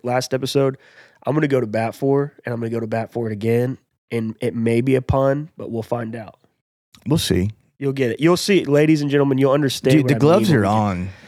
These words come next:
Speaker 2: Uh,
Speaker 1: Yeah.
Speaker 2: actually, the gloves are off.
Speaker 1: Yeah.
Speaker 2: The gloves are off. We're bare knuckling this. Um, and
Speaker 1: So
Speaker 2: I, I tell you what,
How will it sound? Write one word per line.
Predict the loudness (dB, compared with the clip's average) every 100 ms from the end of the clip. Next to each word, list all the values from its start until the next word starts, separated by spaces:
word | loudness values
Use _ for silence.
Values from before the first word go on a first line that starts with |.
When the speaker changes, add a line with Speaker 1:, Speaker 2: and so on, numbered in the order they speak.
| -20 -6
Speaker 2:
Uh, | -2 0
Speaker 1:
Yeah. | 2
Speaker 2:
actually, | 2 2 0
the | 2
gloves | 2 2 2
are |
off. | 2 2 0 -2 -10 -2
Speaker 1:
Yeah. | 2 2
Speaker 2:
The | 2
gloves | 0 -2
are | -4
off. | -2 -2 -2
We're | 0 0
bare | 0 -2
knuckling | -2 -6 -6 -6 -4
this. | -2 -2 -4 -8 -6
Um, | -4 -2 -4 -6 -8 _ _ _ _ _ -2
and |
Speaker 1:
So | 0 0 -2
Speaker 2:
I, | 0
I | 0
tell | 2 2
you | 2
what, | 0 -2 -4